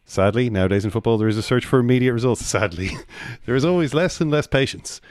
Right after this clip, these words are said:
Unfortunately, circumstances have determined the results,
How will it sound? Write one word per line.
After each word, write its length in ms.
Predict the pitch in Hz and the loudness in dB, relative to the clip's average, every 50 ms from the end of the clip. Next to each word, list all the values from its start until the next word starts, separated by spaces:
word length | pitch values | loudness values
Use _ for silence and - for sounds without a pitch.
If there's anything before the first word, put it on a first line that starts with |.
| - - - - | -20 -20 -12 -8
Unfortunately, 460 | 104 92 104 110 - - 117 117 120 | -4 0 0 0 0 2 2 2 2
circumstances 600 | 110 - 117 110 - 107 101 113 107 95 117 113 | 2 0 -2 -4 -4 -4 -2 -4 -4 -4 -4 -2
have 200 | 98 117 117 101 | 0 -2 -2 -2
determined 420 | - 131 120 - 160 175 165 156 147 | -4 -6 -2 0 2 2 4 4 4
the 60 | 139 | 2
results, 420 | 131 113 107 107 113 - - - | 2 2 2 2 2 0 -4 -8